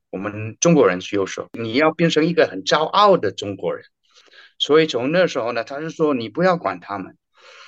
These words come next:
你要做一个很骄傲的中国人，你是中国人，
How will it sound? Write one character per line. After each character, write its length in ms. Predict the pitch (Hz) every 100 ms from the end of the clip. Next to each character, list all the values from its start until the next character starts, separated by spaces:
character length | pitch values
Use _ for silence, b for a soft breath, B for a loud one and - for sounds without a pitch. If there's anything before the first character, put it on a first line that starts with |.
| B -
你 240 | 110 131
要 460 | 160 175 160 123 117
做 220 | 160 160
一 80 | 143
个 140 | 117
很 160 | 98 90
骄 140 | -
傲 240 | 147 165
的 120 | 160 104
中 220 | 120 107
国 100 | 92
人， 200 | 80 - _ b b b
你 180 | - 92
是 180 | - 147
中 220 | 151 139
国 120 | 107
人， 280 | 85 78 -